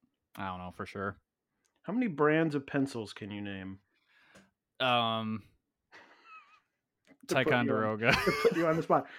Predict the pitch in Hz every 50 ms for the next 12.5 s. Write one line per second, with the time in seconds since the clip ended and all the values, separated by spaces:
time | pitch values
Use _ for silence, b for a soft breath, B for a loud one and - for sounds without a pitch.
0 | B B B B B - 226 277 349 370 381 359 330 262 214 202 208 226 226 220
1 | - - - - 185 170 175 190 214 254 240 226 208 190 180 165 160 156 - -
2 | 160 160 165 175 180 196 175 185 165 156 151 147 147 139 131 123 123 127 127 123
3 | 120 113 110 101 - 131 117 113 113 - 113 101 101 101 104 - - - _ _
4 | _ _ 113 110 107 104 101 104 107 101 - b b b b b b b b b
5 | b b b b b b _ _ _ _ _ _ _ _ _ _ _ - 196 -
6 | - 185 180 - 220 233 233 214 214 202 175 180 165 156 165 165 165 156 151 147
7 | 139 131 135 139 139 135 135 - 139 135 123 123 120 107 117 120 131 123 120 120
8 | 113 - - 143 123 113 107 107 123 - - 151 156 156 160 156 156 156 156 135
9 | 110 98 95 131 120 - 117 101 - 175 127 131 135 117 101 98 98 101 107 101
10 | 123 131 127 123 - - 135 127 123 117 110 107 104 - - 117 107 - - 151
11 | 117 98 98 - 98 98 98 - - _ 104 104 110 113 110 104 95 90 90 87
12 | 90 104 - 117 113 - - 120 -